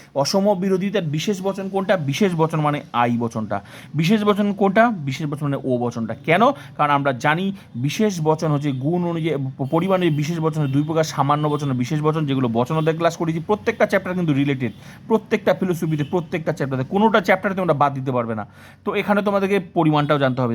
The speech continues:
পরিমাণ তার মানে এ বচনটা সামান্য বচন, বিশেষ বচন মানে ও, আই বচন। ই বচন সামান্য বচন, তার মানে তোমাকে কথা বলছে, আই বচনটার কথা বলছে।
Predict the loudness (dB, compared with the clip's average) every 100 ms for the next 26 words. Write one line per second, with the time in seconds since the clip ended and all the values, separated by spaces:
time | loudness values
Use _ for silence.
0 | -2 -4 -2 -2 -2 -2 -4 -6 -14 -2
1 | 2 6 4 4 0 0 0 0 0 0
2 | 0 0 0 -2 0 -2 0 0 0 0
3 | 0 2 4 2 2 0 -4 -6 -16 -20
4 | -8 -2 0 2 0 2 2 2 0 2
5 | 4 4 4 2 2 0 2 2 2 2
6 | 2 2 0 -2 -16 0 2 4 2 0
7 | 0 0 0 2 0 0 -2